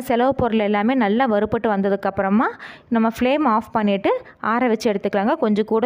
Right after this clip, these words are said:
சூடு இருக்கக்கூடாது, நல்லா ஆற வச்சு எடுத்துக்கணும். நல்லா ஆறுனதுக்கப்புறமா இது எல்லாத்தையும் ஒரு மிக்சர் ஜார்ல சேர்த்துட்டு தண்ணி விட்டு நல்லா ஃபைன் பேஸ்ட்டா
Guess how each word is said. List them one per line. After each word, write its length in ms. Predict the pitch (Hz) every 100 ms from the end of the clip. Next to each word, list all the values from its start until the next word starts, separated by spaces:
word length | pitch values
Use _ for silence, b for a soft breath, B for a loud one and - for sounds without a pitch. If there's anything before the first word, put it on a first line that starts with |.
| 247
சூடு 180 | 226 208
இருக்கக்கூடாது, 400 | 208 196 208 294 277
நல்லா 180 | 202 202
ஆற 80 | 190 190
வச்சு 160 | 190 202
எடுத்துக்கணும். 440 | 180 190 196 311 494 - - _ _ _ _ _ - B B B 240
நல்லா 200 | 285 359 233
ஆறுனதுக்கப்புறமா 680 | 233 240 220 208 208 196 233
இது 80 | 226 202
எல்லாத்தையும் 320 | 214 214 277
ஒரு 80 | 226
மிக்சர் 280 | 190 269 208
ஜார்ல 220 | 214 190 190
சேர்த்துட்டு 380 | 202 185 190 269 440 B B - 240
தண்ணி 260 | 233 349 269
விட்டு 200 | 190 269 -
நல்லா 180 | 220 254 302
ஃபைன் 380 | 262 226 262 349 285
பேஸ்ட்டா 340 | 214 - 254